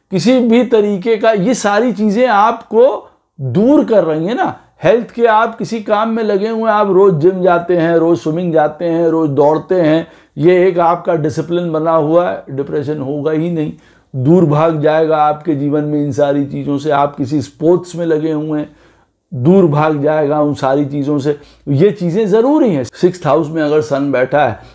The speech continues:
यहाँ पे आप लॉ में हैं, हीलर हैं, डॉक्टर हैं, किस प्रकार से आप लोगों को मदद कर पा रहे हैं, ये जानना बहुत ज़रूरी है अपने अंदर के डिप्रेशन या खालीपन को दूर करने के लिए। ये, ये भी पॉइंट है ना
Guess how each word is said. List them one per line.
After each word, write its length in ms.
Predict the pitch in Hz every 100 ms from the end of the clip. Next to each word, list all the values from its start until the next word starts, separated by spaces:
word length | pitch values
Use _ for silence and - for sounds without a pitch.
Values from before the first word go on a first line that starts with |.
| _
यहाँ 340 | 143 151 175 196
पे 100 | 196
आप 240 | 185 185 151
लॉ 360 | 143 147 165
में 180 | 170 165
हैं, 240 | 151 160 151
हीलर 480 | 127 143 151 160
हैं, 320 | 143 151 147 127
डॉक्टर 500 | 135 120 - 160 139
हैं, 360 | 135 143 143 - _ _
किस 160 | 262 -
प्रकार 480 | 214 196 196 220
से 180 | 180 208
आप 260 | 208 208 185
लोगों 460 | 156 151 151 190
को 120 | 190 175
मदद 460 | 147 143 143 - -
कर 140 | 139
पा 220 | 120 120
रहे 140 | 123 135
हैं, 140 | 160
ये 180 | 202 156
जानना 400 | 151 143 175 202
बहुत 320 | 170 165 175
ज़रूरी 460 | 160 160 156 175 180
है 80 |
अपने 360 | 208 180 170 190
अंदर 520 | - 156 151 160 208
के 260 | 185 202 202
डिप्रेशन 640 | 165 147 156 151 190 196
या 100 | 196
खालीपन 680 | 196 - 143 170 185 170 165
को 160 | 165 196
दूर 280 | 156 165 151
करने 380 | 147 123 120 117
के 180 | 131
लिए। 280 | 135 127 127 - - - -
ये, 280 | 175 180 170
ये 60 | 170
भी 160 | 190
पॉइंट 400 | 143 135 135 131
है 80 | 143
ना 220 | 226 -